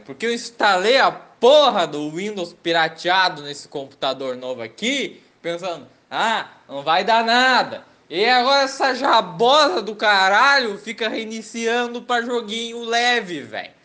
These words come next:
Bota Cyberpunk nessa merda aqui, o P C vira um magma, um vulcão. Parece que vai explodir,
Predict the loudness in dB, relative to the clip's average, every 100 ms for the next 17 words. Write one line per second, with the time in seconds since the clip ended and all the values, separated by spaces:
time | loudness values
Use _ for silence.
0 | _ _ -14 2 4 4 2 0 0 0
1 | 0 -2 -2 -2 -2 -6 -8 -4 -4 -2
2 | -2 -2 -2 -6 -6 -8 -8 -8 -4 -4
3 | -4 -6 -6 -6 -6 -8 -10 -12 -12 -2
4 | 2 2 -2 -10 -10 -12 -8 -6 -8 -4
5 | 4 6 6 2 -16 -20 _ _ -8 -6
6 | -4 -6 -2 -2 -4 -8 -8 -6 -4 -4
7 | -6